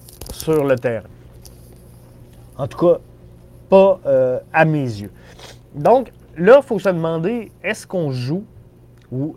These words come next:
est-ce qu'on joue pas ? Sébastien Bouffard nous dit, qu'est-ce qu'il est arrivé avec, euh, Rudy Camacho, qui est sorti sur civière ? Il va bien, euh, Rudy Camacho.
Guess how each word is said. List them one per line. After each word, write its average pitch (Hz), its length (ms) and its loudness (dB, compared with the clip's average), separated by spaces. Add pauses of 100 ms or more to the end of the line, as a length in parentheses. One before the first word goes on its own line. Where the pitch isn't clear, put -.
est-ce 143 200 -6
qu'on 139 200 -6
joue 120 160 -6
pas ? 110 200 -10
Sébastien 160 460 -4
Bouffard 208 340 -2
nous 160 120 -4
dit, 151 180 -6
qu'est-ce 240 220 -6
qu'il 214 120 -6
est 180 140 -4
arrivé 160 340 0
avec, 160 300 -2
euh, 139 260 4
Rudy 160 220 -4
Camacho, 170 480 -2
qui - 140 -12
est 123 60 -8
sorti 156 340 -14
sur 160 180 -14
civière ? 160 440 -6 (300)
Il 151 140 -2
va 170 160 4
bien, 143 320 -6 (460)
euh, 123 440 -6
Rudy 139 220 -6
Camacho. 147 540 -6